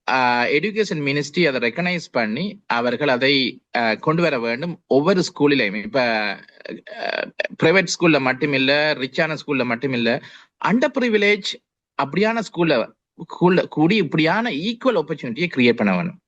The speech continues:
So, அப்படி கிரியேட் பண்ணத்தான் எல்லா மாணவர்களாலையும் அப்படி லேட்டஸ்ட் டெக்னாலஜியை, ஆ, அக்சஸ் பண்ணி அவர்களும் தங்களது எஜுகேஷனை சரியாக கற்க முடியும். ஏனென்றால் எஜுகேஷனை கற்பது அவர்களுக்கான ஒரு ஃபண்டமெண்டல் நீட்ஸ். எங்களுக்கு சாப்பிடுவது எவ்வளவு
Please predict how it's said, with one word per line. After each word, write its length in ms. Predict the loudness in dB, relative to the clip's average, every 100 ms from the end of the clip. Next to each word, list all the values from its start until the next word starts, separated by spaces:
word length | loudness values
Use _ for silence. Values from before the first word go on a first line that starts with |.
| _
So, 300 | -4 2 4
அப்படி 300 | 4 0 -2
கிரியேட் 360 | 0 2 2 2
பண்ணத்தான் 500 | 0 -2 -4 -4 -2
எல்லா 400 | -2 2 2 2
மாணவர்களாலையும் 840 | 2 0 0 -2 -2 -2 -2 -4
அப்படி 380 | -8 -2 0 4
லேட்டஸ்ட் 360 | 4 2 -2 -2
டெக்னாலஜியை, 880 | -2 0 0 0 0 0 -2 -4 -6
ஆ, 220 | -4 -2 -4
அக்சஸ் 380 | -2 -2 -2 0
பண்ணி 400 | 0 -2 -8 -4
அவர்களும் 520 | 0 0 0 -2 -2
தங்களது 640 | -2 -2 -2 -2 0 0 0
எஜுகேஷனை 520 | 0 0 -2 -2 -8
சரியாக 520 | -4 -2 -2 -2 -4
கற்க 300 | -2 -4 -2
முடியும். 360 | -4 -2 -4 -6
ஏனென்றால் 400 | -2 0 2 0 0
எஜுகேஷனை 720 | -2 0 -2 0 0 0 -2
கற்பது 640 | -2 -4 -2 0 0 -2 -2
அவர்களுக்கான 640 | -2 0 -4 -2 -4 -2
ஒரு 180 | -4 -4 -2
ஃபண்டமெண்டல் 560 | 0 0 2 2 0
நீட்ஸ். 400 | 0 -2 -4 -12 _ _ _ _ _ _ _
எங்களுக்கு 400 | 0 2 2 0
சாப்பிடுவது 540 | 0 0 -2 -4 0
எவ்வளவு 320 | 2 4 2